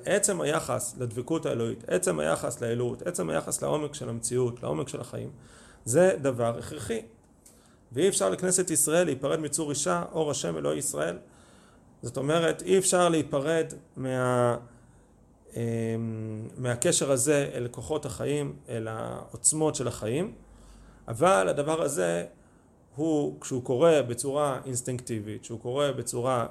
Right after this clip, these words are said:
בלתי מחשבתית, ללא מחשבה, ללא בירור, ללא דעת, ללא איזון, אז הוא גורם לשיבושים, הוא יכול לגרום לשיבושים משני הכיוונים, יכול לגרום לשיבושים של חטא העגל,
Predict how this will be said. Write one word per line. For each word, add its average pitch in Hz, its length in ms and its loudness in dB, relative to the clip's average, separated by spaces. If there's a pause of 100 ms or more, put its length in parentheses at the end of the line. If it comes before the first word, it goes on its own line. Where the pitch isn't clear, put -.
בלתי 135 680 -2 (720)
מחשבתית, 120 840 -2
ללא 135 240 4
מחשבה, 123 640 0
ללא 135 300 2
בירור, 127 640 2 (440)
ללא 139 240 4
דעת, 123 680 2
ללא 131 240 2
איזון, 120 420 -2 (180)
אז 185 540 0
הוא 185 440 2
גורם 185 260 0
לשיבושים, 165 580 0 (160)
הוא 123 80 -10
יכול 156 200 -4
לגרום 156 220 -4
לשיבושים 147 360 -6
משני 160 180 -4
הכיוונים, 127 440 -6
יכול 139 220 -4
לגרום 135 240 -2
לשיבושים 123 480 -4
של 120 300 0 (420)
חטא 135 220 0
העגל, 127 440 4